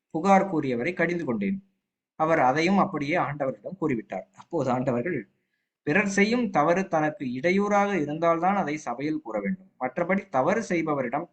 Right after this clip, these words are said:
தனித்து அன்பாக எடுத்துரைத்து திருத்த வேண்டும். அது எவ்வாறு தவறு என்பதை அவர் மனம் சம்மதிக்கும், சம்மதிக்க எடுத்து கூற வேண்டும்.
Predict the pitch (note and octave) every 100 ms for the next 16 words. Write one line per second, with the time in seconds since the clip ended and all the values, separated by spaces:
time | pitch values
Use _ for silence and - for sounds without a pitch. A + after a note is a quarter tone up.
0 | _ C#3+ E3+ G3 _ A3+ D#3 C3+ F3 F#3
1 | G3+ F3 C3+ E3+ F3+ F3 F3 G3 F#3+ D#3
2 | D3 C#3 - G3 F#3+ - _ _ _ _
3 | _ _ _ D3+ D#3+ C#3+ E3 G#3 A#3 A3+
4 | - D3 F3 F#3 E3 C3 B2+ F3 B2+ C#3
5 | C#3+ D3+ F#3+ F#3+ C#3+ F3 G3 G3+ - G3+
6 | G3 - C#3 F3 F#3 G3 A#3+ F3 D#3+ D3+
7 | - C#3+ A#2+ G#2+ G#2 G#2